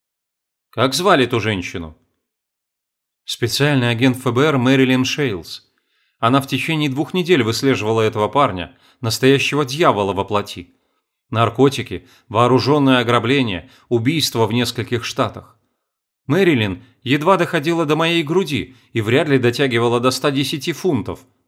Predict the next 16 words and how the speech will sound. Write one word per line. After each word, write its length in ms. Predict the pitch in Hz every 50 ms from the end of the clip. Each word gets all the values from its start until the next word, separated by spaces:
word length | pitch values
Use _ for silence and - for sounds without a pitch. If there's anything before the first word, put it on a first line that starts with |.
| _ _ _
чуть 180 | - - 104 90
меньше 300 | 101 98 90 87 - 95
пятидесяти 600 | - 92 - 107 95 87 87 87 - - - -
килограммов, 680 | - 104 92 95 98 95 90 82 78 78 78 - _ _ _ _ _ _ _ _ _ _ _ _ _ -
но 120 | 117 113
была 340 | 110 120 123 135 127 - - - _ _
самым 420 | - - - 180 185 196 202 196 190
крутым 420 | - 202 220 - - 180 131 113
человеком 540 | - - 120 120 120 113 107 110 120 113 113
из 60 | 110
всех, 340 | - - - 180 - - - - - _ _
кого 260 | - 117 117 113 120
я 60 | 113 113
встречала 520 | - - 117 117 113 - 123 113 110 113
в 60 | 104
жизни. 440 | 104 123 123 92 82 80 76 73